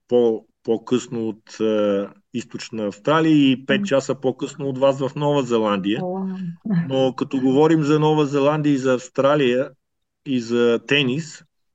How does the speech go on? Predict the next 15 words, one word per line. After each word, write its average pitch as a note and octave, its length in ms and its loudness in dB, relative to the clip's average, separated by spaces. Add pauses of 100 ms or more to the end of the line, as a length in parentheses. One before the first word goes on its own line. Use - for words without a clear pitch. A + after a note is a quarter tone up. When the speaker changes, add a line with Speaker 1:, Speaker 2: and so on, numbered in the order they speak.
(160)
Speaker 1:
искам D3 360 -2
да C#3 160 0
кажа, C#3+ 340 2
че D3+ 200 -2
на C3 120 -4
четвърти C#3 460 -2
и C3 120 -2
пети C#3 260 -2
февруари C3+ 460 0
българският C3+ 680 -2
национален B2+ 560 -4
отбор B2 280 -4
ще C3 180 -6
играе B2 280 0
в A#2+ 140 -2